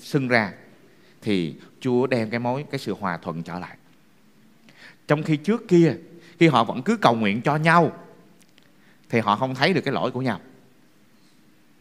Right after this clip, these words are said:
Họ không được thấy được cái lỗi của mình. Mà khi họ không thấy cái lỗi của mình thì họ làm gì? Họ không thay đổi. Họ không nói lên được cái lời xin lỗi và họ không thể hạ mình xuống được. Nhưng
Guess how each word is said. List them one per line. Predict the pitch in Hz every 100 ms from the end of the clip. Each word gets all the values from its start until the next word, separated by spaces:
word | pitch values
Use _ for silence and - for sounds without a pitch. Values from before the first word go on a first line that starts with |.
| _ _ _ _ _ _ _ _ _ _ _ -
Họ | -
không | 165 165
được | 143
thấy | 170 208
được |
cái | 196
lỗi | 175 113
của | 156
mình. | 180 123 95 - - -
Mà | 127
khi | 220
họ | 156
không | - 196
thấy | 202
cái | - 233
lỗi | 196 180
của | 202
mình | 196 135 98 -
thì | 135
họ | 123
làm | 143 139
gì? | 147 147 - - - _ _ _ _ _ _
Họ | 110
không | - 120
thay | 117 113
đổi. | 87 92 - - _ _ - _ -
Họ | 117 -
không | 214 220
nói | 208 269
lên | 220
được | 165
cái | 131 190
lời | 123
xin | - 170
lỗi | 135 123 208 - -
và | 117
họ | 120
không | - 226 202
thể | 160
hạ | 170 117
mình | 143 123
xuống | - 202
được. | 139 - - - _ - _ _ _ _ _ _ _ _ _ _ _ _ _ _ _ _ - -
Nhưng | 160 190